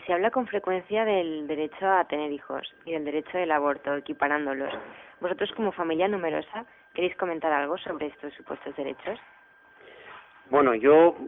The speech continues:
Speaker 2: quisiera ahí distinguir un poquitín el, el tema del, del derecho a tener hijos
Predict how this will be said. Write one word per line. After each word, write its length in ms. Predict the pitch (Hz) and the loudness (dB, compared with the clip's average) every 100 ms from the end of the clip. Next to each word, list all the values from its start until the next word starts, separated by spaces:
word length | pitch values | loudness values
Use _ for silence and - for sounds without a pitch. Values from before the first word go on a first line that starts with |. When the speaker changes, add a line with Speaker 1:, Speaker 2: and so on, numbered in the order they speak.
| - | -10
Speaker 2:
quisiera 380 | - 143 - 143 | -6 -4 0 4
ahí 220 | 135 135 | 6 6
distinguir 800 | 123 120 - 117 107 135 131 123 | 4 -2 -2 -2 2 6 8 6
un 280 | 123 - 131 - - | 4 -6 -12 -2 0
poquitín 500 | 120 120 123 120 120 | 2 0 0 0 2
el, 460 | 113 107 101 104 - | 2 0 -2 -8 -8
el 160 | 113 101 | -8 0
tema 280 | 120 135 123 | 2 4 2
del, 420 | 117 107 110 - | 0 -4 -6 0
del 220 | 117 107 | 0 2
derecho 580 | 113 117 - 135 127 - - | 2 2 4 6 6 4 0
a 120 | 113 | -2
tener 360 | - 113 123 | 0 0 2
hijos 380 | 131 - - 120 | 0 -2 -2 -2